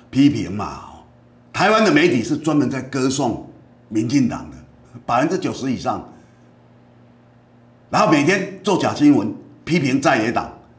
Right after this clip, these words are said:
所以你在台湾看电视哦，会以为在台湾是中国国民党在执政啊，因为所有电视台都在骂国民党，哦，从初一到十五，连续已经骂七年了。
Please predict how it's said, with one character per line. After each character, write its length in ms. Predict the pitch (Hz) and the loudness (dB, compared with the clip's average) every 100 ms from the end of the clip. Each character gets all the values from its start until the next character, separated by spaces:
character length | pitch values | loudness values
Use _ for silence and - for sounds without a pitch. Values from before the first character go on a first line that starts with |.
| _ _ | _ _
所 160 | - 196 | -2 2
以 60 | |
你 100 | 165 | 2
在 120 | 160 170 | 2 2
台 140 | 147 | 4
湾 100 | 160 | 4
看 180 | 156 160 | 2 2
电 160 | 151 | 2
视 140 | 135 147 | 2 0
哦， 220 | 107 78 - | 0 -4 -12
会 280 | - 190 151 | -4 2 4
以 60 | 110 | 4
为 140 | 123 | 0
在 240 | - 170 | -2 0
台 180 | 151 120 | 0 0
湾 140 | 120 120 | 0 -2
是 300 | 135 104 - - - - | -2 -4 -6 -16 -12 0
中 160 | 160 | 2
国 120 | 135 | 2
国 140 | 123 123 | 0 0
民 140 | 127 | 0
党 120 | 113 | 0
在 140 | 85 113 | -2 -8
执 180 | 87 92 | -8 -8
政 220 | 110 80 | -8 -8
啊， 60 | - - - - _ _ _ | -12 -20 -20 -20 _ _ _
因 80 | 170 | -2
为 100 | 156 - | -2 -4
所 280 | 110 - 131 | -8 -2 0
有 60 | 127 | 0
电 180 | 139 131 | -2 -2
视 100 | 117 | -2
台 140 | 104 | -4
都 100 | 117 | -4
在 100 | 113 | -2
骂 160 | 117 110 | -2 -2
国 140 | 87 | -4
民 160 | 98 98 | -6 -6
党， 180 | - - - _ _ _ _ _ - | -8 -16 -20 _ _ _ _ _ -18
哦， 220 | - - - - - | -18 -16 -20 -20 -8
从 280 | 131 147 147 | 0 0 2
初 240 | 147 160 | 4 6
一 140 | 156 | 6
到 160 | 156 139 | 4 2
十 200 | - 107 | 2 -2
五， 280 | 123 95 - - - - _ _ | -2 -4 -8 -18 -20 -20 _ _
连 200 | 123 143 | -4 -2
续 180 | 185 214 190 120 | 0 -2 -4 -8
已 100 | 107 | -6
经 120 | 151 | 0
骂 180 | 170 139 | 0 0
七 240 | - 151 | -4 0
年 240 | 139 92 | 0 0
了。 120 | 98 | -4